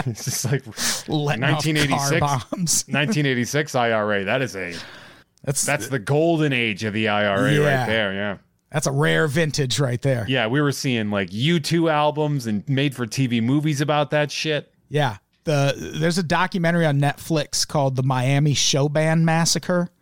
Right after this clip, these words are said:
Speaker 2: Watch that. That happened in seventy-five or seventy-six, but it's a Northern Ireland trouble story that is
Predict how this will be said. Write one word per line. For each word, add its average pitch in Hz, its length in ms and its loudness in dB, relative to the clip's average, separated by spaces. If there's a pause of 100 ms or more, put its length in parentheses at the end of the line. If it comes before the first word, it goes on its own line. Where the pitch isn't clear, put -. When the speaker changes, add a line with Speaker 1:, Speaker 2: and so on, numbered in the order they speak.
(120)
Speaker 2:
Watch - 380 0
that. 120 260 -2
That 190 160 2
happened 190 380 0
in 143 140 2
seventy-five 127 1400 0
or 113 60 0
seventy-six, 113 760 0
but 135 160 -4
it's 143 180 -2
a 139 320 2
Northern 151 520 2
Ireland 123 500 2
trouble 123 440 -2
story 117 540 0
that 117 160 -2
is 107 300 0